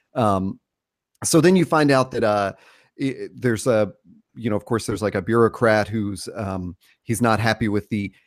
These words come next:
engagement in some of his, uh, like, on the T V feed. It's just called the feed.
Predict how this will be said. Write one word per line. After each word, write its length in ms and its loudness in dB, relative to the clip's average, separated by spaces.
engagement 960 0
in 140 -4
some 220 -2
of 100 -2
his, 240 -4
uh, 300 0
like, 240 0
on 80 2
the 100 0
T 260 -2
V 240 -2
feed. 540 2
It's 160 0
just 140 -10
called 180 -2
the 80 -6
feed. 540 -4